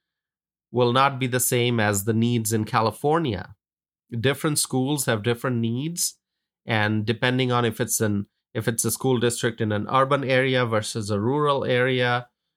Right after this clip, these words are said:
uh, if it's a very busy school district with, school district with lots and lots of, uh, students versus a school district maybe with not so many students, the needs are gonna vary no matter where you go in the country.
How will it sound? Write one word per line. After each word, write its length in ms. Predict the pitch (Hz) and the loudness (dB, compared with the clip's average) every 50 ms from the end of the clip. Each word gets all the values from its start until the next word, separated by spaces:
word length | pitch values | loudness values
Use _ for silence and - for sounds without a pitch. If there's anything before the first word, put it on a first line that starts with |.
| _ _ _ | _ _ _
uh, 200 | - 104 104 98 101 | -4 -2 -2 -2 -2
if 160 | - 120 - | -2 -2 -2
it's 180 | 135 120 - - | -2 -2 -2 -2
a 60 | 117 | -2
very 280 | 101 101 123 131 135 127 | 0 2 2 2 2 2
busy 400 | 113 104 117 135 131 120 131 131 | 0 0 0 0 0 0 -2 -2
school 360 | 127 - - 131 131 123 117 | -4 -4 -4 -2 0 0 0
district 400 | 110 120 117 - - 117 107 - | 0 -2 -4 -4 -4 -6 -6 -4
with, 160 | - 110 101 98 - _ _ _ _ _ _ - 123 | -4 -6 -6 -6 -8 _ _ _ _ _ _ -12 -8
school 280 | - - - 135 127 | -8 -6 -2 -2 0
district 440 | 117 120 117 - - 123 113 104 - | 0 0 0 -2 -2 -4 -6 -4 -2
with 160 | 113 110 101 - _ _ _ _ _ _ | -2 -2 -2 -4 _ _ _ _ _ _
lots 320 | - 127 139 147 147 - - | 0 2 2 2 2 0 -2
and 100 | 139 127 | 0 2
lots 320 | 127 131 135 127 - - | 2 2 2 0 0 -2
of, 220 | 131 127 117 - - - | 0 -2 -2 -4 -10 -8
uh, 200 | - 123 117 113 | -4 -2 -2 0
students 480 | 117 - - 143 135 127 123 127 127 117 | -2 -2 -2 -2 -2 -2 -2 -2 -4 -2
versus 640 | 107 113 117 117 113 - 123 120 113 107 104 - _ _ _ _ _ _ | 0 0 0 0 0 0 0 0 0 0 -2 -6 _ _ _ _ _ _
a 60 | - 120 | -4 -2
school 340 | - - - 139 135 131 | -2 -2 -2 0 0 2
district 540 | 123 120 120 117 - - 131 120 117 - _ _ _ _ _ _ _ _ _ - | 2 0 0 -2 -2 -2 -4 -4 -4 -8 _ _ _ _ _ _ _ _ _ -2
maybe 300 | 123 123 117 117 120 120 | 0 0 2 2 2 2
with 180 | 113 113 110 | 2 0 0
not 280 | - 123 123 123 123 - | 2 2 2 2 0 -2
so 160 | - 131 123 | -2 0 0
many 180 | 127 123 117 113 | 0 0 0 -2
students, 400 | 113 - - 151 147 135 127 120 | -4 -4 -4 -4 -2 -2 -2 -2
the 100 | - 131 | -2 -2
needs 380 | 139 156 185 202 196 165 160 | 0 0 2 0 0 0 0
are 100 | 175 160 | 0 0
gonna 200 | 151 - 147 127 | 0 0 0 0
vary 560 | 110 104 101 107 117 113 113 101 92 90 - - _ _ - | 0 -2 -2 0 2 2 2 0 -2 -4 -8 -16 _ _ -4
no 140 | 110 120 123 | -2 0 0
matter 340 | 131 127 123 120 123 117 113 | 2 2 2 2 0 0 0
where 400 | 107 113 127 131 139 139 143 143 | 0 0 2 2 2 2 0 0
you 240 | 135 127 131 127 | -2 -2 -4 -4
go 480 | 117 113 117 107 101 104 104 101 98 - _ _ _ _ _ _ | -2 -2 0 0 0 0 0 -2 -4 -6 _ _ _ _ _ _
in 140 | 120 113 110 | -4 -2 -2
the 80 | 107 101 | -2 -2
country. 500 | - 117 107 101 98 - - - - | 0 0 -2 -2 -4 -8 -12 -16 -18